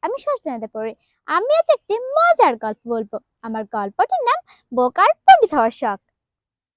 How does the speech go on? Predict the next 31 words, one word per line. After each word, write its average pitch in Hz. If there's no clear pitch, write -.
পণ্ডিত 381
হিসেবে 554
মোল্লার 415
খুব 523
নামডাক। 214
মোল্লা 240
সাহেবের 494
পণ্ডিতদের 277
কথা 508
শুনে 440
একদিন 262
এক 359
বোকা 269
লোক 381
পণ্ডিত 254
হবে 508
বলে 330
মোল্লা 240
সাহেবের 554
কাছে 359
এলো। 214
বাড়িতে 480
ঢুকে 392
এসে 480
দেখে 277
যে 311
মোল্লা 247
সাহেব 381
কলকে 247
ওতে 480
ফু -